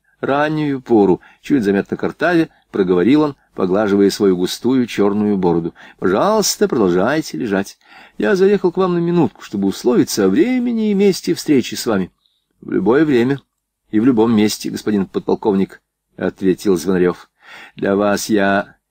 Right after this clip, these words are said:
Сергей Александрович, с этого начнем. Вы человек штатский, стеснять вас официальным титулованием не хочу.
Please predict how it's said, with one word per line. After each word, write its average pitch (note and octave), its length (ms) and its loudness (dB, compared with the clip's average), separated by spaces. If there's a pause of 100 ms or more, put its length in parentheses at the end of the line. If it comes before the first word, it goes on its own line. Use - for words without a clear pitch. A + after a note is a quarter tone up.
(280)
Сергей G2+ 460 0
Александрович, G#2 600 -2 (500)
с - 180 -8
этого A2 260 0
начнем. G2+ 460 -4 (720)
Вы G#3 360 4
человек E3+ 380 2
штатский, F3+ 840 -2
стеснять C#3+ 640 -2
вас C3 280 -2
официальным A#2+ 600 -2 (140)
титулованием G#2 640 0
не F#2+ 80 0
хочу. - 360 -6